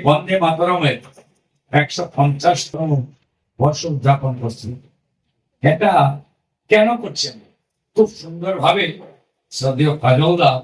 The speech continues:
একটা ভালো বক্তব্য রেখেছেন। আমি সেই দিক দিয়ে যাব না, শুধু বলবো যে এই বন্দে মাতরম এটা আমাদের জাতীয় একটা স্লোগান। আমরা দেখেছি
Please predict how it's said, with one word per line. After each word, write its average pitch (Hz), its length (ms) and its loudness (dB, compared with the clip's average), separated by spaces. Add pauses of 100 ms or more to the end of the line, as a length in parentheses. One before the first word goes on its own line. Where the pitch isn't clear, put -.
(720)
একটা 139 220 6 (560)
ভালো 156 220 2 (100)
বক্তব্য 156 340 -2
রেখেছেন। - 480 -6 (760)
আমি 143 140 8 (100)
সেই 160 200 -2
দিক - 200 0
দিয়ে 208 200 6
যাব 196 120 2 (120)
না, 135 80 0 (840)
শুধু 180 200 2 (120)
বলবো 208 260 4 (160)
যে 147 80 2 (160)
এই 180 80 2 (120)
বন্দে 175 280 -4 (100)
মাতরম 180 460 -2 (580)
এটা 180 200 4 (100)
আমাদের 196 260 -4 (140)
জাতীয় 196 460 0
একটা 175 180 -10 (100)
স্লোগান। 143 460 2 (1000)
আমরা 175 380 2
দেখেছি 208 400 0